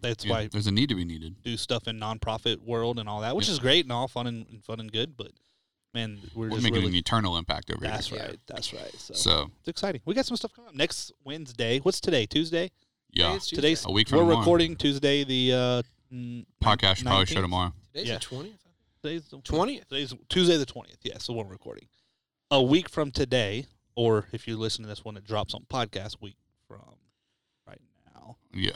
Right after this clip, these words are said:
Speaker 1: When you're listening to
Speaker 2: <laughs> Wednesday.
Speaker 1: this. So weird.
Speaker 2: Next Wednesday.
Speaker 1: Yeah. Next Wednesday, the twenty-eighth,
Speaker 2: Yeah.
Speaker 1: is, um,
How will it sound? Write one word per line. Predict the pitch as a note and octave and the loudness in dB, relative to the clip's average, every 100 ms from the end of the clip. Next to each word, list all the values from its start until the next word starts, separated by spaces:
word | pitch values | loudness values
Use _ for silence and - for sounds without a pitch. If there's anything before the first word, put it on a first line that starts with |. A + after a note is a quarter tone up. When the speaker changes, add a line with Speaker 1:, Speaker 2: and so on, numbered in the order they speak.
| - | 4
Speaker 1:
When | G3+ A#2 | 4 4
you're | A2+ | 4
listening | D#3 - | 4 6
to | B2 | 6
Speaker 2:
<laughs> | |
Wednesday. | C3 B2 | 6 6
Speaker 1:
this. | A2+ | 4
So | E3+ C#3 | 6 8
weird. | C3 D3 | 8 8
Speaker 2:
Next | A#3+ - | 8 6
Wednesday. | E3+ G3 F3 D#3+ C#3 D3+ - | 6 6 8 8 8 8 6
Speaker 1:
Yeah. | |
Next | D3 G3+ G#3+ E3 | 6 8 8 8
Wednesday, | F#3+ F3 C#3 B2 | 6 6 4 4
the | A#2+ | 2
twenty-eighth, | E3+ D#3+ C#3 C3 A2+ C3+ - _ | 4 4 6 4 2 -2 -14 _
Speaker 2:
Yeah. | G2 A2 | 2 4
Speaker 1:
is, | A2+ A2 G#2 | 2 -2 -6
um, | G#2+ F#2+ A#1+ | -8 -8 -10